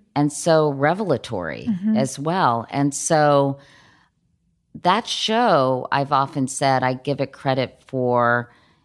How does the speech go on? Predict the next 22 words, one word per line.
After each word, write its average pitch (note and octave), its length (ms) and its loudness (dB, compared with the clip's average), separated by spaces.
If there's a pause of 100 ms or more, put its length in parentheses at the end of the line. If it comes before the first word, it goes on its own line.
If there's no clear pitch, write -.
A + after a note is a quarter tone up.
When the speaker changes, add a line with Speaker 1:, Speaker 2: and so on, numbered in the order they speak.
(160)
Speaker 1:
me D3 680 2 (1300)
kind C#3+ 240 0
of B2+ 120 0 (1160)
understanding C#3 1080 0
that B2 140 -2
I B2 100 0
had A#2+ 560 -2 (760)
a, A#2+ 380 -2
a, B2+ 160 -2 (220)
that D3 180 0
there D3 140 0
was C3 180 -2
a C3+ 40 -2
path C#4 480 -2
out B2 280 0
there A2 500 -2 (220)
Speaker 2:
Mm-hmm. G#3 200 -6
Speaker 1:
for D3+ 160 2
me C3+ 400 2
that C#3 320 -2
wasn't D3+ 420 0
necessarily A#2+ 1200 0